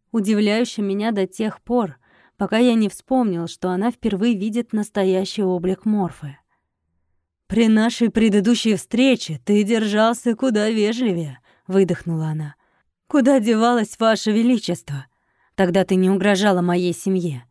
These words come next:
Смесок расхохоталась. "Ха-ха, Винари, твоя семья? Постельная игрушка.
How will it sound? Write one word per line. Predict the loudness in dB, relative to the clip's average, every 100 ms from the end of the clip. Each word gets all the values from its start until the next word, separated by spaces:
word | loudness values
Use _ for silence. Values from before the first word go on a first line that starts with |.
| _ _ _ _ -12
Смесок | -2 0 0 -4
расхохоталась. | -6 -8 -8 -6 -6 -4 -6 -8 -12 _ _ _
"Ха-ха, | _ -6 -4 -6 -6
Винари, | -4 -2 2 2 2 0 2 0 0
твоя | 2 2 4 2 0
семья? | 0 -2 0 -2 -4 -10 -20 _ -2
Постельная | 0 0 2 6 6 6 6 4
игрушка. | 4 4 2 -4 -14